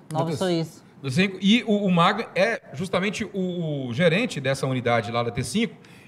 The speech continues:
Speaker 1: E o interessante é o seguinte: é que como vocês viram no nome que eu anunciei, normalmente o pessoal já conhece o Boteco do Chaguinha, né?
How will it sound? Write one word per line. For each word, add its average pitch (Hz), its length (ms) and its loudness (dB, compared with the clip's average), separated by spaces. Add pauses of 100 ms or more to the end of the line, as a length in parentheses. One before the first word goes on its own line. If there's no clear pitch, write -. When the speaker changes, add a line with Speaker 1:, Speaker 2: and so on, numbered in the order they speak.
Speaker 1:
E 151 60 0
o 165 80 2
interessante 220 540 4
é - 20 6
o - 20 6
seguinte: 180 460 0 (420)
é 160 160 6
que 160 140 -2
como 254 380 2
vocês 170 340 2
viram 143 480 2
no 131 180 -4
nome 156 360 2
que - 120 -6
eu 143 60 0
anunciei, 135 300 -2
normalmente 269 320 -6
o - 20 -20
pessoal 247 300 0
já 240 60 -2
conhece 202 400 -2
o 196 40 -8
Boteco 175 420 -2
do 180 80 -6
Chaguinha, 143 460 0
né? 151 240 0